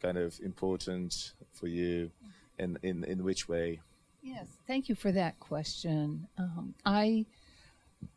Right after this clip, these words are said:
Speaker 2: was very drawn to international cinema. Um, when I was just thirty years old, I hadn't seen cinema, and so I saw Saget Ray, Subtitle Bergman, and I thought,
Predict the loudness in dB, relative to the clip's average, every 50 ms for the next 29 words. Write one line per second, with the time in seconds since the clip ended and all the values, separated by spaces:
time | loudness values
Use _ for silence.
0 | _ -20 -20 -20 -20 -16 -2 4 8 8 8 8 8 8 10 10 10 8 8 8
1 | 8 8 10 10 10 10 8 6 6 4 6 8 8 8 8 8 10 10 12 12
2 | 12 12 10 10 8 8 6 4 4 4 4 4 4 6 6 8 8 8 8 8
3 | 8 6 6 6 4 0 0 2 4 6 6 6 6 4 4 4 4 4 4 4
4 | 4 2 0 -4 -20 -20 -20 -8 -2 4 8 10 10 10 10 8 6 4 6 6
5 | 6 4 4 2 -2 -8 -10 -12 _ _ -4 0 0 0 0 0 4 8 8 10
6 | 10 10 10 10 8 8 8 8 10 10 10 10 10 8 8 8 8 8 8 8
7 | 6 6 6 8 8 8 8 6 6 6 8 8 8 8 8 8 6 4 4 4
8 | 4 4 4 4 4 6 6 4 2 0 0 0 2 2 4 4 2 2 0 -2
9 | -2 0 2 2 2 2 0 -2 -2 0 2 4 6 8 8 8 8 8 8 6
10 | 6 2 2 2 2 2 0 0 -4 -4 -2 -2 0 0 -2 -2 0 0 0 0
11 | 0 -2 2 4 4 6 6 6 4 2 -2 -8 -20 -20 _ -20 -20 _ _ _
12 | 6 8 10 10 10 10 8 6 4 4 2 0 2